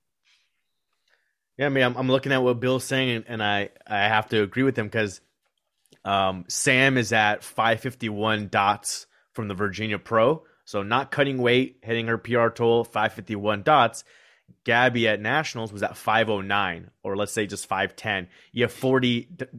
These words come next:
points to cover. And so, yeah, you're hitting all these big numbers, but also you, you have to cut down from sixty-nine to sixty-seven point five. And then you have to make up that difference of if Sam weighs in sixty-four point five.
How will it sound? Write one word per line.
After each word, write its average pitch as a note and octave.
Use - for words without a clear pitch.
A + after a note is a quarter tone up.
points B2+
to A2+
cover. F#2+
And A#2+
so, A2+
yeah, C#3
you're G#2+
hitting A#2
all A2
these G#2
big A2
numbers, B2+
but G#2+
also A2
you, G#2+
you A#2
have G#2+
to -
cut A2
down G#2
from G2+
sixty-nine G#2
to G2
sixty-seven G2
point G#2
five. E3
And A#2+
then A2+
you G#2+
have A2
to A2
make G#2
up G#2+
that F#2+
difference G#2
of G2
if G#2+
Sam G2+
weighs F#2+
in F#2+
sixty-four G2+
point F#2
five. F2